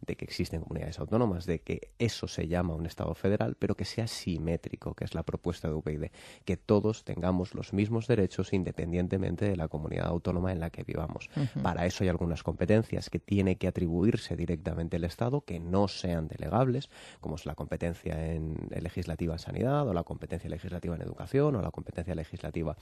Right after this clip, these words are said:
Speaker 1: en, en justicia. Y luego hay que acabar con una, una serie de, de privilegios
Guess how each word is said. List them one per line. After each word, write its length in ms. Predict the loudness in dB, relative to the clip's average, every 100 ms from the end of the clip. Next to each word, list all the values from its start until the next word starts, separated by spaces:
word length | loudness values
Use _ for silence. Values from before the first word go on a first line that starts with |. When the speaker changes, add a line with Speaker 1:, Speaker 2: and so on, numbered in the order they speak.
| -14 -20 -16 -2
Speaker 1:
en, 340 | 0 0 -2
en 120 | -2 -2
justicia. 560 | 0 0 0 2 2 0 -2 6
Y 80 | 8
luego 220 | 10 8
hay 120 | 6
que 100 | 6
acabar 380 | 8 8 6 6
con 120 | 6
una, 120 | 6 6
una 180 | 4
serie 320 | 4 6 8 8
de, 160 | 8
de 140 | 6 2
privilegios 680 | 4 4 4 6 6 6